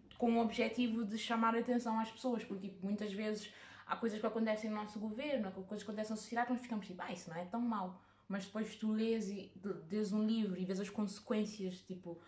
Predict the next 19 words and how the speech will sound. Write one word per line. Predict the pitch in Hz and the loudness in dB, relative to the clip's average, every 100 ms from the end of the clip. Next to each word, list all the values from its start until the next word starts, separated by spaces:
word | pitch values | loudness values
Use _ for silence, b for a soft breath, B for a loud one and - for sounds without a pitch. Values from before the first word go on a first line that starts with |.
| B B - | B B -6
de | - | 4
algo | 196 202 196 202 | 6 6 2 -4
que, | - 202 190 185 180 175 160 151 - | -2 -2 0 4 4 4 2 -4 -8
que | - 185 - | -6 -4 0
tá | 185 | 0
a | |
acontecer | 185 202 196 208 | 2 0 2 4
agora, | 208 208 214 208 180 165 | 4 6 6 6 6 4
mas | 185 185 | 4 0
que | - 185 | -2 0
num | 202 196 | 2 0
futuro | 190 190 220 208 | -2 -2 0 0
pode | 202 202 | -2 -2
ser | - 214 196 - - - | -2 -2 -2 -8 -16 -4
ainda | 202 214 214 | 4 6 6
pior, | 214 254 254 240 190 | 4 6 8 8 6
ou | |
pode, | 185 196 180 185 190 - - | 4 2 0 -6 -8 -10 -6
pronto. | 185 - | -4 -4